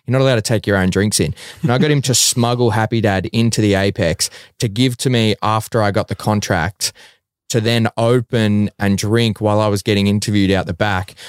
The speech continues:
so that I had a, a line in to speak to them and try and organise this game of golf. And then eventually nearly, you know, ten,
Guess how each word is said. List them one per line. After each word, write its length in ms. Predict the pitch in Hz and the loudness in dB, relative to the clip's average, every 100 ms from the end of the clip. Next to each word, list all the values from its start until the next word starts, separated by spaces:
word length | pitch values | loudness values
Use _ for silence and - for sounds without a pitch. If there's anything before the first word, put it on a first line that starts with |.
| - | -14
so 220 | - 123 | -2 0
that 100 | 113 | 2
I 120 | 110 | 0
had 240 | 107 120 110 | 0 0 2
a, 120 | 107 92 - _ _ _ - | 0 -2 -10 _ _ _ -2
a 120 | 113 | 0
line 460 | 117 113 110 104 101 - | 2 2 2 0 -2 0
in 540 | 120 117 98 90 92 - _ _ _ - | 0 2 2 0 -4 -8 _ _ _ -2
to 100 | 120 | -2
speak 380 | - 120 117 - | 0 0 -2 -2
to 140 | 120 | 0
them 200 | 107 104 | 2 2
and 160 | 104 101 | 2 0
try 220 | 113 101 | 0 0
and 100 | 98 | 2
organise 380 | 98 95 92 90 | 2 2 0 0
this 140 | 95 | -2
game 240 | - 92 87 | 0 0 0
of 80 | |
golf. 320 | 101 95 78 90 | 0 0 -2 -2
And 120 | 95 | 0
then 280 | 92 92 - | 2 0 -2
eventually 500 | 98 95 95 - 101 | -2 0 0 0 0
nearly, 400 | 90 98 98 92 - - - - | 0 2 2 0 -4 -16 -20 -8
you 80 | 98 | -2
know, 160 | 92 92 | 0 0
ten, 340 | 123 104 98 | 0 0 0